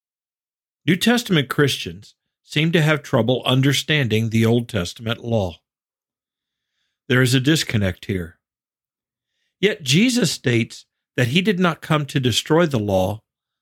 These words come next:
but to fulfill it. Today on Drawing Near, we learn that the law is good if one uses it properly. What is the right use of the law? Let's find out together.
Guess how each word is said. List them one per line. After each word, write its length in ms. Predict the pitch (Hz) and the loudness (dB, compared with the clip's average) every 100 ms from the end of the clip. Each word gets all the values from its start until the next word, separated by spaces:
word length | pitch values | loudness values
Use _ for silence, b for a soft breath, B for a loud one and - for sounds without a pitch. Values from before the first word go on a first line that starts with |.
| _ | _
but 160 | 131 131 | -4 0
to 140 | 151 | -2
fulfill 480 | 135 156 - 170 143 | 0 -2 0 0 0
it. 220 | 90 _ _ _ _ _ _ _ _ _ _ _ - | -4 _ _ _ _ _ _ _ _ _ _ _ -10
Today 320 | 113 113 120 | -2 2 2
on 160 | 123 123 | 2 2
Drawing 380 | 123 123 127 | 2 2 2
Near, 400 | 123 127 139 151 _ _ _ _ _ _ | 2 0 0 -4 _ _ _ _ _ _
we 120 | 143 147 | 0 2
learn 320 | 147 185 185 | 4 2 2
that 160 | 190 | 0
the 80 | 147 | 0
law 320 | 127 127 139 | 2 4 2
is 100 | 143 | 2
good 300 | 127 120 117 | 0 2 2
if 160 | 127 - | 0 -2
one 260 | 117 127 123 | -2 0 2
uses 460 | 120 151 110 101 | 2 2 0 -4
it 180 | 127 - | -6 -6
properly. 640 | - 151 156 117 92 90 _ _ _ _ _ _ _ _ _ _ _ _ _ _ _ | -4 -4 -4 -8 -10 -16 _ _ _ _ _ _ _ _ _ _ _ _ _ _ _
What 180 | 110 156 | 0 2
is 140 | 196 | 2
the 100 | 175 | 2
right 320 | 160 139 143 - | 4 4 2 0
use 320 | 127 120 - | 2 2 0
of 100 | 127 | 0
the 100 | 127 | 0
law? 380 | 120 101 92 98 _ _ _ _ _ _ _ _ _ - | 0 -2 -6 -14 _ _ _ _ _ _ _ _ _ -2
Let's 200 | 196 - | -2 0
find 280 | 214 214 208 | 0 2 2
out 180 | 196 | -2
together. 540 | - 139 135 101 76 | -4 -2 0 -2 -8